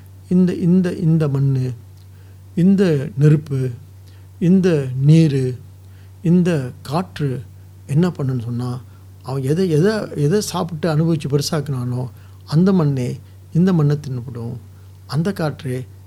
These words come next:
இந்த காற்றை உலர்த்திடும், அந்த சூடு இந்த உடம்பை எரிச்சிரும், அந்த, அ, என்ன, வேற என்ன இருக்கு? அது என்ன பண்ணும்? இப்படி ஒண்ணுக்கு ஒண்ணு வந்து உபகாரியமா தான் இருக்கு.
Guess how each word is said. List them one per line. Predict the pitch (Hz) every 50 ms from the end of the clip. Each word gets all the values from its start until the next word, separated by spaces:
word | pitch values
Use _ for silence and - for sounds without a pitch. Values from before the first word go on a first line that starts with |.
| - -
இந்த | 160 175 190
காற்றை | - 170 160 147 151 160 139
உலர்த்திடும், | 120 120 135 - - 131 - 117 117 123 131 - - - - - - -
அந்த | - 139 156 170 208
சூடு | 190 - 170 143 127 135 123 120 131 - - - - - -
இந்த | 156 170 175
உடம்பை | 165 160 151 147 147 139 127
எரிச்சிரும், | 123 127 147 147 - 151 120 117 117 123 113 95 - - - - - -
அந்த, | - - 143 160 165 180 185 185 190 190 185 180 180 180 170 165 156 151 147 143 135 - - - -
அ, | 147 131 123 123 120 117 98 - - - - - - - - - - - - - - - - - - - - - -
என்ன, | - 165 160 156 139 120 - - - - - - - - - - - - - - - - - - - - - - -
வேற | 175 165 160
என்ன | 151 156
இருக்கு? | 147 127 110 - 135 127 - - - - -
அது | 151 131 139
என்ன | 135 151 165
பண்ணும்? | 135 147 147 143 160 170 165 - - - - - - - - - - - -
இப்படி | 208 165 147 - 190 196 151 139 143 151 170 - - - - - - - -
ஒண்ணுக்கு | 151 175 202 214 233 226 - -
ஒண்ணு | 170 160
வந்து | 160 160 156 151 151 151 175 160 143 135 135 143 147 147 - - - - - - 135
உபகாரியமா | - 190 147 - 151 151 151 151 151 151 147 143 143
தான் | 131 147 147
இருக்கு. | 131 117 107 - - 117 113 117 123